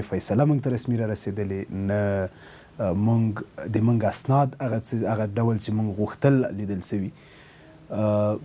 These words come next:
ما په متواتر ډول په اسلام آباد کې له پاکستاني مقاماتو سره دا خبره مطرح کړې وه او په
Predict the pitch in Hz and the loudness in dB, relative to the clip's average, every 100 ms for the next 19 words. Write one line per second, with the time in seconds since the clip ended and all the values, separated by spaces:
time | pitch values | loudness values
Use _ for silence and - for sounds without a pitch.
0 | 131 120 123 117 120 117 113 107 104 - | 2 4 4 2 0 -4 0 0 0 0
1 | 123 120 120 117 107 104 101 104 92 104 | 0 2 2 2 0 -2 -6 -6 -4 -2
2 | 98 117 117 - 110 101 98 95 90 87 | 0 2 0 -2 -2 0 2 0 -2 -6
3 | - 104 98 - 92 92 - 98 92 85 | -2 -2 0 0 0 0 -2 -4 -2 -2
4 | - 85 92 90 87 - 85 - 101 98 | -4 -2 0 0 -2 -6 -8 -4 -2 0
5 | 98 92 87 - 90 90 85 85 85 85 | 0 -2 -4 -8 -4 0 0 -2 -4 -2
6 | 82 82 - 73 | -2 -2 -6 -8